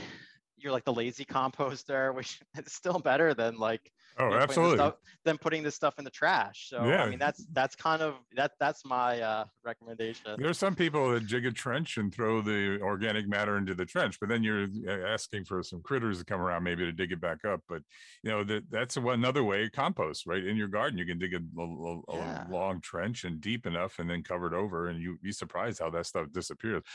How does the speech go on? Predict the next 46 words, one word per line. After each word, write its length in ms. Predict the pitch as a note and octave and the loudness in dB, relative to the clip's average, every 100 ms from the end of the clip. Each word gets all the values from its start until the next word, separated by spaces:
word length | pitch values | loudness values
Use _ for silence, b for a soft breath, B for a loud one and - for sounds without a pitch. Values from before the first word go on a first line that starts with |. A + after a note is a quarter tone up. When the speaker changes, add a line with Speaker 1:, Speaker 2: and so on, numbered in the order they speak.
| B B | B B
Speaker 2:
I, 240 | D3+ E3+ - | 0 2 2
when 160 | A2 B2+ | 0 0
I 80 | C#3+ | 0
plant 260 | D#3 C#3+ | 0 0
my 120 | B2 | 0
tomatoes, 600 | A2 A#2 B2+ D#3+ G#2+ A2 - | 0 0 2 2 2 0 -2
I 200 | A#2+ C3 | -4 -2
throw 260 | C3+ A2 | 0 0
a, 40 | F#2 _ _ _ | 0 _ _ _
a 160 | F2 F2 | -4 -4
fish 260 | - - - | -4 -6 -6
carcass 440 | - F#2 - D#2+ | -4 -4 -4 -8
in 100 | E2+ | -6
every 200 | F2 F#2 | -4 -4
hole 300 | F2+ C#3 F2 E2 | -4 -4 -6 -6
every 240 | F2+ F#2+ | -6 -6
spring. 340 | - B2 D#2+ D2+ B B B - | -6 -8 -8 -12 B B B -6
And 240 | F#2+ G2 | -4 -2
I'll 140 | G#2 G#2+ | -2 -2
tell 180 | C#3+ | -2
you, 120 | D3 F2+ | 0 -2
if 200 | E2 - | -4 -4
you 100 | G2 | -4
dig 240 | A2 C3 | -2 -2
up 140 | C3+ | -2
that 160 | C3 A#2+ | -2 -2
hole 280 | G#2+ C3 G2 | 0 0 0
in 100 | F2 | -2
two 160 | B2+ | -2
weeks, 340 | A2 C#3 - - | -2 -2 -6 -12
it's, 140 | E2+ - | -12 -10
the 80 | E2+ | -10
carcass 420 | - G#2 - F2+ | -6 -6 -6 -8
is 80 | D#2+ | -6
gone. 380 | E2 A2 E2+ E2 | -4 -4 -6 -10
The 180 | E2 E2 | -8 -4
worms 360 | F2 G2 G2 | -2 0 -2
get 200 | F#2 F#2 | -4 -4
to 200 | - F#2 | -2 -2
it, 100 | F#2 | -2
everything 360 | E2+ F#2+ F#2 E2+ | -4 -4 -2 -2
gets 240 | E2 - | -4 -4
to 160 | - D#2 | -6 -6
it. 100 | D#2+ - | -8 -10
It's, 240 | D#2+ - | -12 -14
it's, 260 | - D#2+ | -14 -12